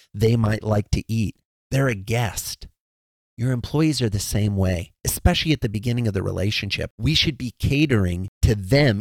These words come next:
in the sense that we let them know they are welcome. We're embracing them. We're bringing them in. Now, I'm not saying you have to do everything they want you to do.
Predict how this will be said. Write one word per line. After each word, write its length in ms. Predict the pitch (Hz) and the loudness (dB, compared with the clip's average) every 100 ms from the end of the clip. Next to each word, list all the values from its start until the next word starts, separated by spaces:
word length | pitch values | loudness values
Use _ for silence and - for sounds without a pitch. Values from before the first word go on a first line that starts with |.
| - | 2
in 140 | 165 | 2
the 80 | 170 | 4
sense 560 | - - 233 123 113 - - | 2 0 2 0 -2 -8 -4
that 140 | 135 | -4
we 160 | 123 117 | -4 -6
let 320 | 113 120 - | -4 -4 -4
them 260 | 127 117 104 | -4 -2 -2
know 460 | 98 101 127 156 - - | 0 0 0 -2 -8 -4
they 160 | 113 107 | -2 -2
are 160 | 90 | -4
welcome. 640 | 85 87 95 - 82 80 - _ - | -4 -2 -2 -2 -6 -8 -12 _ 0
We're 180 | 120 120 | 2 2
embracing 800 | 110 95 101 95 110 - 104 92 | 0 -4 -6 -2 -2 -2 -4 -4
them. 180 | 87 | -4
We're 140 | 87 104 | -4 -6
bringing 460 | - 107 117 117 | -6 -6 -4 -4
them 160 | 104 95 | -4 -4
in. 340 | 92 87 - - _ _ _ - | -4 -4 -8 -18 _ _ _ -4
Now, 80 | 131 | 0
I'm 80 | 175 | 2
not 160 | 180 | 0
saying 220 | - 139 123 | -2 -2 0
you 80 | |
have 120 | 110 - | -2 -2
to 80 | 104 | 0
do 180 | 107 | 0
everything 420 | 95 95 92 90 87 | 0 0 -2 -2 -2
they 120 | 85 | -4
want 260 | 80 80 - | -4 -6 -8
you 100 | 78 | -8
to 140 | 73 | -8
do. 280 | - 62 | -10 -10